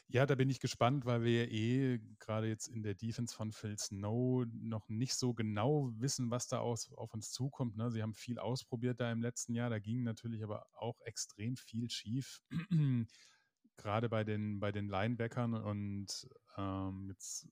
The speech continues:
hat ja wirklich Hassan Reddick dann, sie haben ihn dann, glaub ich, hauptsächlich wirklich eher so als Outside-Linebacker eingesetzt bei den Cardinals und da hat er ja wirklich seinen, äh, seinen unschlagbaren Erfolg irgendwie und das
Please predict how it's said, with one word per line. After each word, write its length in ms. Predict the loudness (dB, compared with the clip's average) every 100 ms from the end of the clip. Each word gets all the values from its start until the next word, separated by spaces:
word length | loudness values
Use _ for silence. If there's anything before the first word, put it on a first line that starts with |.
| _
hat 240 | -14 -10 -6
ja 180 | -4
wirklich 460 | -4 -6 -10 -14 -20 _ _ _ _ _ _
Hassan 440 | -6 -2 -2 0
Reddick 320 | 0 0 -2 -2
dann, 240 | -2 -2
sie 120 | -2
haben 120 | 0
ihn 60 | 0
dann, 100 | 0
glaub 220 | 0 -2
ich, 100 | 0
hauptsächlich 460 | -2 -2 -4 -6 -6
wirklich 280 | -6 -6 -4
eher 140 | -4
so 120 | -2
als 180 | -6 -6
Outside-Linebacker 880 | -6 -4 -2 -2 0 0 -2 -2 -2
eingesetzt 560 | -2 -2 -2 -4 -6 -6
bei 120 | -4
den 140 | -4
Cardinals 720 | -4 -4 -2 -2 -4 -4 -10 _ _ _ _ _ _ _ _
und 160 | -12 -12 _
da 200 | 2 4
hat 120 | 4
er 80 | 2
ja 180 | 0 -2
wirklich 240 | -6 -6
seinen, 960 | -6 -4 -4 -6 -8 -10 -12 -12 -12 -14
äh, 260 | -12 -12 -14 -16 -18 -18 _ _
seinen 440 | -8 -6 -8 -12 -12
unschlagbaren 720 | -12 -4 -2 -2 -2 -4 -6
Erfolg 420 | -10 -6 -6 -6
irgendwie 460 | -10 -12 -14 -14 -14
und 160 | -10
das 280 | -10 -10 -14